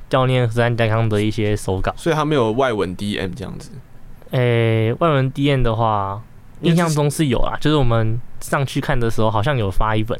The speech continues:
Speaker 1: 但我忘记了。那它旁边还有一个德川家康的博物馆，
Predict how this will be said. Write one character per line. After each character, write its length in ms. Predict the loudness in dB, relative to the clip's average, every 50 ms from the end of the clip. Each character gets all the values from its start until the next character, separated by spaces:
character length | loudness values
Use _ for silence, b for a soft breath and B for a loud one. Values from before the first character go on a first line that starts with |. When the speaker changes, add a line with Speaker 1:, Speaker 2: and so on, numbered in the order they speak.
| 2 4 4 4 4
Speaker 1:
但 100 | 2 2
我 80 | 2
忘 240 | 2 2 2 2 0
记 160 | 0 -2 -2
了。 100 | -2 -4 -8 -14 -8 -4
那 80 | -2 0
它 260 | 0 2 2 0 0
旁 180 | 0 0 0 0
边 140 | 0 2
还 100 | 2 2 0
有 40 | 0
一 40 | 0
个 200 | 2 2 2 2
德 200 | 2 2 2 2
川 200 | 2 2 0 0
家 140 | 0 -2 0
康 220 | 0 0 0 2
的 200 | 4 4 4 2
博 220 | 2 0 2 2
物 140 | 4 4 4
馆， 180 | 4 2 0